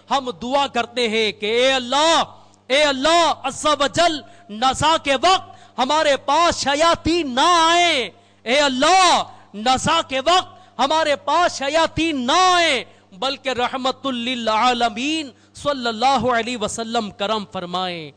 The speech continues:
نزا کے وقت مجھے جلوہ محبوب دکھا، نزا کے وقت مجھے جلوہ محبوب دکھا، تیرا کیا جائے گا، میں شاد مروں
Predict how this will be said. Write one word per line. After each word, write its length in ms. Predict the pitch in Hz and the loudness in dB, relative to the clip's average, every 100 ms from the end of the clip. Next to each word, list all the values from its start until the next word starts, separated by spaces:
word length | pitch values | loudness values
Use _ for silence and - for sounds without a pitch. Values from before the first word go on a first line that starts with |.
| _ _ - | _ _ -20
نزا 520 | 202 247 254 285 320 311 | -6 -4 -2 2 2 2
کے 140 | 285 269 | 0 2
وقت 340 | 330 359 349 320 | 2 2 0 -6
مجھے 420 | 302 302 320 339 311 254 254 - 175 | -4 0 2 4 4 0 -6 -20 -8
جلوہ 480 | 302 311 277 285 330 330 285 | -2 -2 0 2 4 4 4
محبوب 640 | 285 220 262 330 359 320 311 | 2 2 0 -2 -4 -6 -6
دکھا، 640 | 285 - 339 370 359 269 - - - - | -6 0 2 4 4 2 -2 -10 -20 -16
نزا 520 | 233 269 254 294 339 - | -6 -4 -2 0 0 0
کے 120 | 294 285 | 0 2
وقت 300 | 359 381 359 330 | 2 2 -2 -2
مجھے 360 | 320 233 349 339 294 - - - 170 | 0 2 4 6 4 2 -12 -14 -4
جلوہ 600 | 302 302 269 320 320 277 | -2 0 2 4 4 4
محبوب 600 | 247 202 233 330 359 311 - | 2 0 0 2 2 0 -6
دکھا، 360 | 269 - 359 339 247 - - - | -6 0 2 4 2 -2 -14 -6
تیرا 260 | 254 269 285 - | -2 0 -2 -2
کیا 300 | 226 302 349 - | 0 2 2 2
جائے 340 | 269 311 302 254 | 0 2 0 0
گا، 180 | 294 302 247 180 - - | 0 2 2 -2 -12 -14
میں 220 | 220 262 | -4 -4
شاد 440 | - 202 233 285 226 208 | -4 -2 0 0 -2 -4
مروں 260 | 214 240 | -4 -4